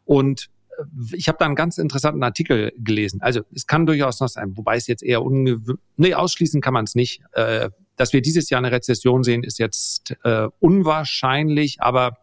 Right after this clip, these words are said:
who knows, wenn man, wenn vorher alle falsch lagen, vielleicht liegen jetzt auch wieder alle falsch.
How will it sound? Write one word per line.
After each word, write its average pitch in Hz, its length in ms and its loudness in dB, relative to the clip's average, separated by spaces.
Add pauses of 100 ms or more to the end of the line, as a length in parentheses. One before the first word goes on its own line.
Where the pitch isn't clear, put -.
(320)
who 139 60 6
knows, 123 340 2
wenn 110 120 -2
man, 113 240 -2
wenn 120 120 0
vorher 135 280 2
alle 123 160 -2
falsch 123 340 -2
lagen, 117 300 0
vielleicht 113 260 -4
liegen 120 200 -4
jetzt 110 180 -2
auch 123 180 -2
wieder 107 180 0
alle 104 180 -2
falsch. 104 380 -2